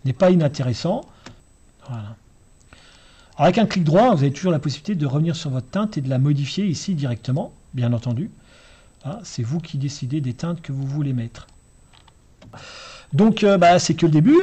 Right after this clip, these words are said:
Euh, le travail va se continuer, euh, avec vous. Donc, vous allez multiplier les calques, euh, jusqu'à, euh,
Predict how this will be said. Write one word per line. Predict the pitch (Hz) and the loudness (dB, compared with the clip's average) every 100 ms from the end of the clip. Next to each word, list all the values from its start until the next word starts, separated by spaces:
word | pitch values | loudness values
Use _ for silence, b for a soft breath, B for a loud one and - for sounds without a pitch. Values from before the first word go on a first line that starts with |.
| 381 | 2
Euh, | 175 151 147 139 139 135 131 | 0 4 4 2 0 -2 0
le | 143 175 | 2 0
travail | 180 175 180 | 0 2 2
va | 147 139 143 | 2 2 0
se | - - 139 | -2 -6 -4
continuer, | 156 139 156 151 160 160 | -4 -2 0 2 2 2
euh, | 131 131 - | 2 0 0
avec | 117 135 | -2 0
vous. | 135 269 339 | 0 0 0
Donc, | 262 143 | -2 -2
vous | 135 | -2
allez | 147 131 | -2 0
multiplier | 139 190 254 233 220 151 151 | 4 6 6 4 -2 -2 -2
les | 127 117 | -2 -4
calques, | - 233 - - B B B B B | -6 -6 -10 -20 B B B B B
euh, | 135 135 131 123 120 117 113 120 | -2 2 2 2 -2 -4 -4 -4
jusqu'à, | 113 156 151 - 151 156 156 | -4 -4 -6 -4 -2 0 2
euh, | 135 147 113 | 2 0 -2